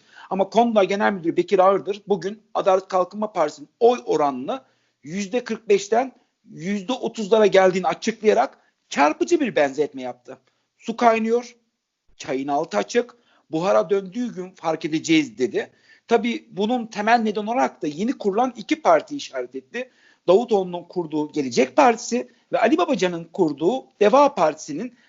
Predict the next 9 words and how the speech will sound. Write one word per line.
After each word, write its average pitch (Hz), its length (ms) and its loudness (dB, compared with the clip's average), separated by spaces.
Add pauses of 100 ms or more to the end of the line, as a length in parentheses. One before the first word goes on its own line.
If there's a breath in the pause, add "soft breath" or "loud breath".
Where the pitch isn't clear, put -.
(280 soft breath)
Adalet 269 380 -2
Kalkınma 240 440 -6
Partisi'ne 202 400 -4
oy 247 320 0
veren 160 280 -2 (140)
her 254 140 2
iki 262 340 -6
seçmenden 185 720 -6
birisinin 311 460 2